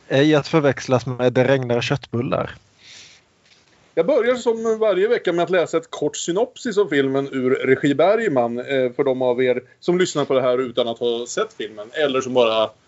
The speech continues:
Speaker 2: behöver sig lite påminnelse om vad det var som faktiskt försiggick. Maggie och David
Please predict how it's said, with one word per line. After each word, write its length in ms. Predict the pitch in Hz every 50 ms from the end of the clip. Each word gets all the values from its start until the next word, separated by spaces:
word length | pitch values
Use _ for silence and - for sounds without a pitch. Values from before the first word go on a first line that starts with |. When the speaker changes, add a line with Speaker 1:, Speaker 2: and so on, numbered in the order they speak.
| _ _ _ _ _ _
Speaker 2:
behöver 360 | 131 127 127 110 98 101 107
sig 240 | - 120 113 110 110
lite 340 | 110 117 117 127 113 113 113 - _ _ _ _ _ _ -
påminnelse 420 | 127 110 104 110 110 117 113 127
om 120 | 117 117
vad 120 | 110 110 113
det 40 | 107
var 140 | 110 110
som 120 | 107 - 117
faktiskt 320 | 117 104 - - 113 -
försiggick. 520 | - 117 107 107 - 117 120 117 - - - _ _ _ _ _ _ _ _ _ _ _ _ _ _ _ _
Maggie 680 | 127 127 135 151 180 214 233 196 156 143 170 170 175 -
och 100 | - 165
David 640 | 143 180 208 190 120 117 123 175 180 131 117 120 113